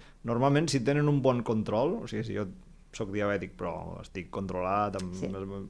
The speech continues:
Speaker 1: normalment no hi
Speaker 2: No
Speaker 1: ha,
Speaker 2: és,
Speaker 1: no,
Speaker 2: no
Speaker 1: no
Speaker 2: és
Speaker 1: hi ha
Speaker 2: un
Speaker 1: massa
Speaker 2: obstacle.
Speaker 1: problema. El problema són un diabètic mal controlat,
Speaker 2: Ah.
Speaker 1: que aquí sí que ten-, podem tenir problemes i aquí entra la part aquesta de la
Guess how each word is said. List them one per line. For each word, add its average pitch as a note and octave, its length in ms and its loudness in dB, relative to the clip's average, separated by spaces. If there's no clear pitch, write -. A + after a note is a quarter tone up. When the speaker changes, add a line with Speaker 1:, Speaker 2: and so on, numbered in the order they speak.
Speaker 1:
normalment G#2 720 -2
no G2+ 220 4
hi G3+ 100 12
Speaker 2:
No G3+ 200 10
Speaker 1:
ha, F#3+ 100 8
Speaker 2:
és, F3+ 180 4
Speaker 1:
no, G3+ 100 2
Speaker 2:
no G3 60 6
Speaker 1:
no G3 80 8
Speaker 2:
és A3 100 10
Speaker 1:
hi A#3 40 12
ha A3+ 40 12
Speaker 2:
un A3 40 8
Speaker 1:
massa A3+ 140 6
Speaker 2:
obstacle. A3 200 8
Speaker 1:
problema. E3 300 4
El G#2 100 -2
problema A#2 240 4
són C3+ 180 4
un A2+ 180 2
diabètic A#2+ 340 6
mal A2 220 2
controlat, G2 560 -2
Speaker 2:
Ah. - 100 -6
Speaker 1:
que F#2+ 200 -4
aquí F#2+ 240 -6
sí A2 120 -6
que G#2 140 -4
ten-, F#2+ 260 -6
podem F#2+ 280 -2
tenir G2 580 -6
problemes G#2 480 -6
i G2 160 -6
aquí G#2 300 -2
entra G2+ 200 -2
la G2+ 140 0
part G#2 180 0
aquesta G#2 380 0
de A2+ 60 0
la G#2+ 120 2